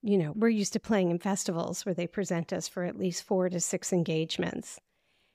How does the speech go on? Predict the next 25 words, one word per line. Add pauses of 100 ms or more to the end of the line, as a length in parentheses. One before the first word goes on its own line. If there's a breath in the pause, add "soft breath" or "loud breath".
(440)
And
the
local (120)
technical
director (540)
felt
like
that
was
an
insult. (180)
He
took
that (180)
to
mean (800)
that (300)
the
company (100)
wasn't
too
excited
to
be
there